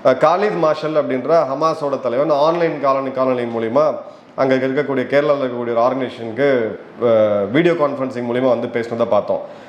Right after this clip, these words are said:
ஆ, காலித் மஷால் பேசும்பொழுது பாலஸ்தீனை மட்டும்தான் அங்க பேசினாங்க, காசாவை மட்டும்தான் பேசினாங்க. ஆ, இன்டர்னலா இந்தியாவை பத்தி பேசல. ஆனா இந்த பிளாட்ஃபார்ம், இந்த, இந்த நரேட்டிவ் நமக்கு தேவையா அப்படின்றத யோசிக்கணும்.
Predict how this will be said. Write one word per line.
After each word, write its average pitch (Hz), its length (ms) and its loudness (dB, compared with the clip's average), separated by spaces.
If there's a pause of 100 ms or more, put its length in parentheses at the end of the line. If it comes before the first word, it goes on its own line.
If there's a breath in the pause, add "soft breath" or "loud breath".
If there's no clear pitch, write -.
(300 loud breath)
ஆ, 131 200 4
காலித் 196 500 2
மஷால் 180 400 2
பேசும்பொழுது 170 1000 0 (920)
பாலஸ்தீனை 175 520 4
மட்டும்தான் 180 540 0 (140)
அங்க 139 160 -2
பேசினாங்க, 143 500 -2
காசாவை 151 340 2
மட்டும்தான் 139 360 -2
பேசினாங்க. 117 460 -6 (680 loud breath)
ஆ, - 40 6
இன்டர்னலா 185 640 4
இந்தியாவை 170 360 2
பத்தி 156 220 -6
பேசல. 131 480 -6 (100)
ஆனா 190 320 4 (240)
இந்த 196 160 -4
பிளாட்ஃபார்ம், 202 720 -2
இந்த, 165 500 0
இந்த 170 220 0
நரேட்டிவ் 202 460 0
நமக்கு 160 380 -2
தேவையா 165 440 2
அப்படின்றத 139 380 -4
யோசிக்கணும். 117 520 -6